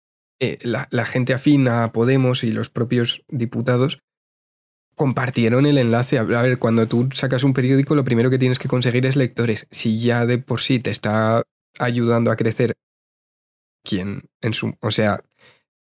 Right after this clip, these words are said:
la persona de la que se supone que eres independiente, hombre, pues, en fin.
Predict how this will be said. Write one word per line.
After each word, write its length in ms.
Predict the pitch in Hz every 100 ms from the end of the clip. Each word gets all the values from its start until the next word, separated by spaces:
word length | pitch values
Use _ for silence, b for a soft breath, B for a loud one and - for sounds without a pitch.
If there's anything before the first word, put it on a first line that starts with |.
| _ _
la 160 | - 117
persona 340 | - - 135
de 80 | 143
la 100 | 131
que 100 | 127
se 100 | 123
supone 340 | 117 120 120 123
que 80 |
eres 160 | 123 -
independiente, 760 | 120 117 117 117 131 135 135 -
hombre, 240 | 113 110
pues, 380 | - 104 - - _
en 140 | - 120
fin. 240 | 139 110